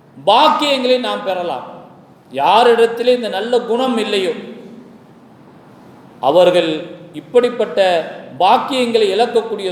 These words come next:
சூழல் ஏற்படும் என்பதை நபிகளார் ஸல்லல்லாஹு அலைஹி வஸல்லம் அவர்களுடைய வாழ்க்கையிலிருந்து நாம் தெரிந்து கொள்ள முடிகின்றது.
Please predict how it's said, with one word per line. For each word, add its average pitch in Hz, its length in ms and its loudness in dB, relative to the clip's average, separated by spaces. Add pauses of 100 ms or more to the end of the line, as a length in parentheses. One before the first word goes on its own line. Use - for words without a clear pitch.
சூழல் 208 400 -2
ஏற்படும் 196 400 -6
என்பதை 180 300 0 (420)
நபிகளார் 196 560 2
ஸல்லல்லாஹு 180 560 0
அலைஹி 170 180 -6
வஸல்லம் 165 380 -6
அவர்களுடைய 156 360 -4 (120)
வாழ்க்கையிலிருந்து 175 720 -2
நாம் 156 200 -6
தெரிந்து 170 260 -6
கொள்ள 151 220 -4
முடிகின்றது. 135 440 -6